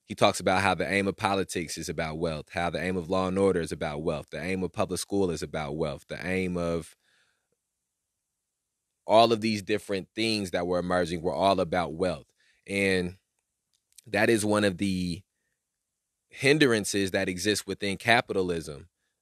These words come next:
And that is why we cannot simply just, that there's been a lot of rhetoric about how the way to defeat the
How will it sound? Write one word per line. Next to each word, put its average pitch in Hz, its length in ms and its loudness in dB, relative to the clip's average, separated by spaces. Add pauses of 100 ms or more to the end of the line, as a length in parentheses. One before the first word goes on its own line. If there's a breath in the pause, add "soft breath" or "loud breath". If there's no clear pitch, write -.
(140)
And 98 300 0
that 107 160 6
is 101 140 0
why 90 500 2 (180)
we 107 120 -6
cannot 95 380 -4
simply 98 420 -4
just, 90 400 0 (240)
that 98 160 2
there's 101 180 4
been 98 140 -2
a 92 60 -2
lot 98 260 2
of 80 180 -4
rhetoric 98 420 4
about 85 300 -2
how 82 440 0 (380 soft breath)
the 85 80 -6
way 98 300 4
to 95 300 -2
defeat 98 480 -4 (100)
the 85 560 -6